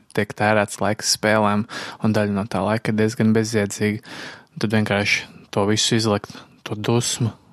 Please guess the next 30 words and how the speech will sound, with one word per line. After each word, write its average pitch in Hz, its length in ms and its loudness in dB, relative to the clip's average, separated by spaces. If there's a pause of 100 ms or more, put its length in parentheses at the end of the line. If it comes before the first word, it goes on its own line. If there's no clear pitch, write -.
(100)
uz 113 160 -2
papīra, 120 500 2 (380)
un 107 100 -4
tad - 220 -12 (220)
tas - 260 -2
bezjēdzīgums 107 720 4
kaut 107 160 -4
kādā 101 260 4
veidā 110 320 4
pazūd 110 520 0
no 110 120 0
mana, 110 240 2 (500)
un - 100 2
tad 104 140 0
man 104 180 2
tā 107 220 2 (460)
negribās 110 560 2
sev 110 260 2
sist - 340 0
ar 110 120 -2
pletni 120 440 2
tik - 180 -4
ļoti 110 280 2
vakarā. 113 420 -2 (1800)
Un 127 100 2
tad 143 160 0
es - 160 -4
rakstu, - 460 2 (420)
un 110 140 -2
es - 100 -2